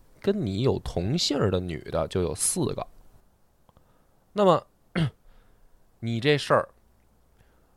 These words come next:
若如此的话，伺机有省，有，呃，有省有可，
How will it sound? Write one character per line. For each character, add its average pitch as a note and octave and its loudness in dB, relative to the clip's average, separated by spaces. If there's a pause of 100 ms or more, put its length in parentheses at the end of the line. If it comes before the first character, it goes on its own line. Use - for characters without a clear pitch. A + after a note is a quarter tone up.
(180)
若 B3+ 2 (500)
如 A2+ 2
此 - -2
的 F2 -2
话， G2 -2
伺 F#3 4
机 C#3+ -2 (200)
有 G2+ 0 (140)
省， - -4 (340)
有， G2 -2 (100)
呃， G#2 -6 (180)
有 C#3+ 6
省 - 0
有 F2+ 2
可， - -2